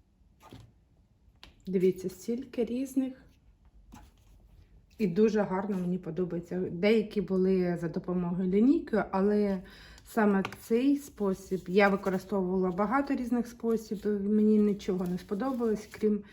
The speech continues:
цього та лінійки. Це реально крутий варіант роб-, наробити багато помпонів. А зараз мені потрібно ще, я буду робити, е, зайчиків, е, гірлянду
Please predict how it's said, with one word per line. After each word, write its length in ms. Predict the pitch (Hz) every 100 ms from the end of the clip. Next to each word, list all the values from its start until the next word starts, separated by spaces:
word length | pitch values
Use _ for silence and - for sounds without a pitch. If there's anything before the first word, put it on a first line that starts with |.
| - - -
цього 300 | - 214 220
та 400 | 214 175 170 165 156
лінійки. 460 | 160 143 143 151 - -
Це 240 | - 190 208
реально 400 | 190 160 170 165
крутий 560 | - 160 156 156 156 160 - _ _ _ _ _ _ _ _ _ - - - _
варіант 480 | 175 190 175 202 214
роб-, 180 | 185 170
наробити 540 | 190 180 170 190 208
багато 420 | 160 151 165 175 156
помпонів. 600 | 165 170 - 143 143 143 - - - - - - - - -
А 100 | -
зараз 420 | 220 196 180 233 - - - - - - -
мені 240 | 196 277
потрібно 580 | 254 208 214 240 247 226
ще, 600 | - - - 196 208 214 - -
я 140 | 208 196
буду 240 | 185 185
робити, 520 | 180 175 175 - 160 165 - - - _ _ -
е, 220 | 170 165
зайчиків, 580 | 214 339 - - 277 269
е, 340 | - - - 190 180 175 175 170
гірлянду 840 | 175 202 214 262 269 247 233 214